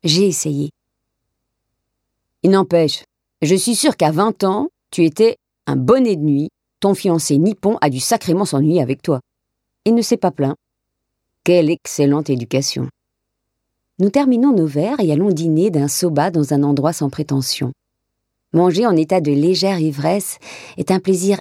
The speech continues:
exempt de toute mauvaise surprise. Je reconduis mon ami en métro jusqu'à sa lointaine banlieue, et puis je rentre à l'hôtel. Dégrisée, je lis dans «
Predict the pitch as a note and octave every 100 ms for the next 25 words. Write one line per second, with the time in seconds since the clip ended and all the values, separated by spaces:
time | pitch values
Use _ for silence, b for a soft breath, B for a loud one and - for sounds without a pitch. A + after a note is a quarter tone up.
0 | - F#3 D3+ E3+ F3 D3+ D3 F3 - D#3
1 | C#3+ D3 - C#3+ - C#3+ C#3+ - - _
2 | _ _ _ _ _ _ - F3 F3 F3
3 | E3 F#3+ G#3+ E3 D#3 D#3 F#3+ F#3+ D#3 D3+
4 | D3+ - D#3+ A#3+ E3+ D#3 D#3+ D3+ D#3 C#3
5 | C#3+ D#3+ F3 F3 D3 C#3+ C#3+ C#3 E3 C4
6 | _ _ _ - F#3 A#3+ G#3+ G3 F#3 F3+
7 | D#3+ D#3 D#3 C#3+ C#3+ D3 _ _ _ _
8 | _ _ _ - E3 F#3+ F#3 F3+ D#3+ C4
9 | G3+ F#3+ E3 F#3 D3 D#3 D3